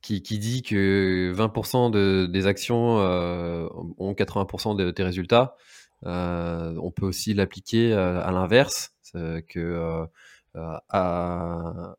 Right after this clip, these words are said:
à quatre-vingts, quatre-vingts pour cent de, de, de, de, de la population, euh, va avoir un impact sur les vingt pour cent qui décident. Donc, du coup,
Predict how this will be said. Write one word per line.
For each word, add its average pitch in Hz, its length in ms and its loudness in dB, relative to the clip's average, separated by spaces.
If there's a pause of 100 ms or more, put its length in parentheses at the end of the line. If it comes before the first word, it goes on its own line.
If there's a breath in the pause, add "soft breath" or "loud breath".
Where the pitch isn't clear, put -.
à 92 160 -4
quatre-vingts, 107 640 0
quatre-vingts 110 380 0
pour 107 180 -8
cent 120 240 4
de, 95 580 2
de, 95 200 -2
de, 92 360 -2
de, 90 260 -4
de 92 100 -2
la 92 120 0
population, 110 840 0
euh, 98 100 6
va 95 160 6
avoir 98 280 4
un 98 120 0
impact 123 380 4
sur 101 160 0
les 98 100 2
vingt 107 140 2
pour 104 180 -4
cent 117 140 0
qui - 160 -8
décident. 107 480 -2
Donc, 120 500 -2
du 101 220 -8
coup, - 180 -10